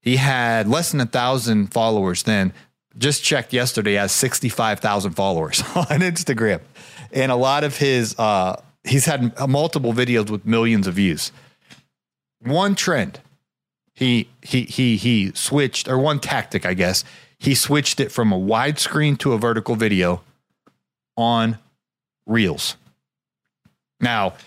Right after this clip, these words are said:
he started doing that for his long form content. I was like, "No, no, no, no, no. The long form, you need it to be <laughs> widescreen." So anyway,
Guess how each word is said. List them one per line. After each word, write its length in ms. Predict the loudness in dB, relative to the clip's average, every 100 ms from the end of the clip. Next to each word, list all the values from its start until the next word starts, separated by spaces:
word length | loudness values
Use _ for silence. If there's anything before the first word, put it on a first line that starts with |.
| -20 _ _ _
he 160 | -2
started 300 | 0 0 2
doing 220 | 2 2
that 160 | 0 -2
for 160 | 0 -2
his 100 | 0
long 280 | 0 0
form 260 | 0 0 0
content. 260 | 0 0 0
I 40 |
was 80 | 0
like, 100 | 0
"No, 100 | 0
no, 120 | 0
no, 200 | 2 2
no, 100 | 0
no. 60 | 0
The 140 | 0
long 220 | 0 0
form, 260 | 0 0 0
you 80 | 2
need 160 | 2
it 100 | 0
to 60 | 0
be 100 | -2
<laughs> 0 |
widescreen." 540 | 0 0 -2 -4 -8
So 140 | -2 0
anyway, 240 | 2 0